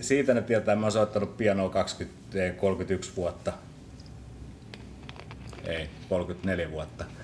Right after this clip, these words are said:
nyt, niin tota, ja osittain niinku ammatikseni sitä niinku pitkään, että, että, että se on niinku, sanotaan, että se on semmonen ehkä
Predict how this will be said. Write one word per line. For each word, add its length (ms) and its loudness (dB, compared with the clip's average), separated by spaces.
nyt, 180 -2
niin 160 -2
tota, 340 0
ja 260 2
osittain 460 2
niinku 200 2
ammatikseni 600 0
sitä 280 -4
niinku 200 -2
pitkään, 500 -2
että, 260 -6
että, 240 -4
että 200 -2
se 80 4
on 120 4
niinku, 360 0
sanotaan, 300 2
että 80 -2
se 60 2
on 60 2
semmonen 300 8
ehkä 280 2